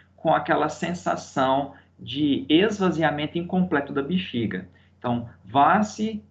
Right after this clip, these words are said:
ao, é, banheiro diversas vezes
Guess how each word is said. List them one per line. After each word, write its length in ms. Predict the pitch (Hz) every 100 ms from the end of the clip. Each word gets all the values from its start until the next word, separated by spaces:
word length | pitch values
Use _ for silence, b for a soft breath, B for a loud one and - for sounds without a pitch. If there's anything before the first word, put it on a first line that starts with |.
| _
ao, 880 | 139 135 131 123 113 110 101 87 - _
é, 720 | 127 120 113 107 101 95 90 92 92 - -
banheiro 400 | 127 143 139 131
diversas 720 | 120 123 123 117 - 135 107
vezes 760 | 110 113 147 196 320 - -